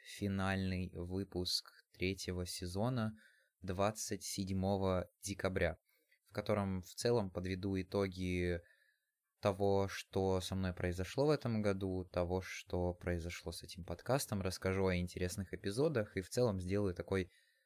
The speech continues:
своеобразный предновогодний, но не предновогодний эпизод. Вот. Дело в том, что я просто задумался и понял, что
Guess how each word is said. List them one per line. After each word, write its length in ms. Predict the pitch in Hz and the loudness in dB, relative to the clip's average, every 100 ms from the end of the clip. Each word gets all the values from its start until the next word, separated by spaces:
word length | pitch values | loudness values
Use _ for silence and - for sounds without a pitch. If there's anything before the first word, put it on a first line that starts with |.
| _ _ _ _ _ - - | _ _ _ _ _ -16 -10
своеобразный 720 | - 110 107 107 113 107 101 | 0 4 6 6 4 4 0
предновогодний, 800 | - 104 101 98 98 131 127 101 | 0 -2 0 0 2 2 2 0
но 140 | 98 | 0
не 160 | 101 101 | 0 0
предновогодний 800 | 98 92 92 90 90 98 95 90 | -2 0 0 0 0 0 0 -2
эпизод. 480 | 90 90 87 78 - _ _ | -6 -6 -4 -4 -6 _ _
Вот. 380 | 90 85 80 - _ _ _ _ _ _ - - 110 | -6 -4 -6 -8 _ _ _ _ _ _ -20 -10 -2
Дело 280 | 107 107 | 2 2
в 60 | 107 | 2
том, 200 | 113 110 | 0 0
что 560 | - - 92 90 85 85 | -2 -2 0 2 0 -4
я 520 | 117 87 90 87 87 85 - - _ _ _ _ _ _ - | -6 -2 0 2 0 -2 -10 -20 _ _ _ _ _ _ -4
просто 220 | 127 135 | 0 4
задумался 600 | 120 113 151 143 - 104 | 4 6 6 6 4 2
и 280 | 95 92 82 | 2 2 0
понял, 400 | - 110 107 90 | 4 4 6 2
что 680 | - - 92 87 87 85 | 0 0 2 4 4 2